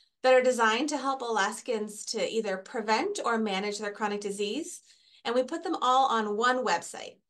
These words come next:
It makes it easier for Alaskans to find, it makes it easier for providers to refer to, and it makes it easier for us to kind of share the media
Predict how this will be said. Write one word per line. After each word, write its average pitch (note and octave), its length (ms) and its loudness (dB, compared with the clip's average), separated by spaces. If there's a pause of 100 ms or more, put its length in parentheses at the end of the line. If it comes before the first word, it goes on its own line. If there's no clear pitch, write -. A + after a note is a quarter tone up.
(240)
It G#3+ 100 -4
makes A3+ 260 0
it G3+ 120 -2
easier C#4 440 2
for C#4 160 0
Alaskans G#3+ 680 -2
to G3 120 -10
find, D#4+ 640 -2
it G#3+ 100 -4
makes G3+ 220 -4
it A3 100 -8
easier A3+ 360 0
for A3 160 -4
providers G#3+ 680 0
to G#3 120 -4
refer F3+ 460 -2
to, C#4+ 420 -4 (460)
and A#3 120 0
it A#3 80 0
makes A#3 240 -4
it - 40 -6
easier A#3+ 360 -2
for - 140 -4
us G#3 220 0
to A#3 120 -8
kind A3+ 160 -6
of G3+ 100 -4
share G#3+ 520 0
the G#3 140 -2
media G3+ 440 -2